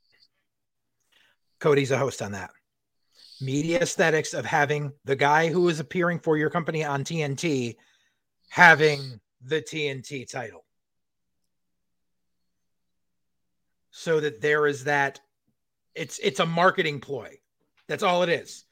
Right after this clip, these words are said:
It's literally, it's a test audience marketing fucking bullshit strategy where people will relate Cody on T N T,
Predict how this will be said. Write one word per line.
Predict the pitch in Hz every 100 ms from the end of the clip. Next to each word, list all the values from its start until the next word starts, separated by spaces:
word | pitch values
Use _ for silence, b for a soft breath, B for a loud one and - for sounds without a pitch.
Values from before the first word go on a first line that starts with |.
| _ _ -
It's | 160 131
literally, | 156 180 190 190 190 185
it's | 156
a | 151
test | - 214 - 170 170 _
audience | 170 170 175 147
marketing | 156 170 185 170 170
fucking | - 151 156 143
bullshit | 147 147 156 120
strategy | - 151 143 131 131
where | 120 120 117 110 B B B B -
people | 196 190 175
will | 165 165
relate | 147 151 175 190 170 b b _
Cody | - 170 170 185
on | 165 151 147
T | - 160 139
N | 131
T, | - 208 165 151